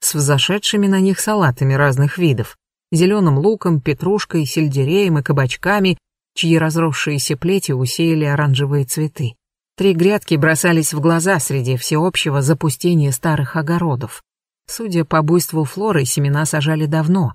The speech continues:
весной, в мае. «Ваш участок?» — бросил участковый Бальзаминов матери Котловой. «Нет», — ответила она, — «я никогда здесь не была. Мы вообще не имели участка, не брали, когда всем давали, давно еще».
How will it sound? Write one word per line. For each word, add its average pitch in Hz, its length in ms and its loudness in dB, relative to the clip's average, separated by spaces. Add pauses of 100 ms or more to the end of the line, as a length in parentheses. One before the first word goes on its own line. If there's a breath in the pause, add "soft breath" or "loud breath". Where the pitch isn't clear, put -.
(340)
весной, 143 520 0
в 120 80 -10
мае. 139 420 0 (640)
«Ваш 202 360 2
участок?» — - 540 -4 (180)
бросил 151 360 2
участковый 143 580 -2
Бальзаминов 143 640 0
матери 143 340 -2
Котловой. 135 560 -6 (340)
«Нет», — 185 600 4 (160)
ответила 160 540 0
она, — 147 280 0 (420)
«я 185 280 4
никогда 170 500 2
здесь 185 260 2
не 208 100 4
была. 190 360 2 (500)
Мы 180 200 4
вообще 202 400 2
не 262 160 0
имели 269 240 2
участка, 226 520 0
не 202 180 6
брали, 185 440 2 (240)
когда 208 280 2
всем 196 240 0
давали, 180 380 2
давно 190 380 2
еще». 214 340 -4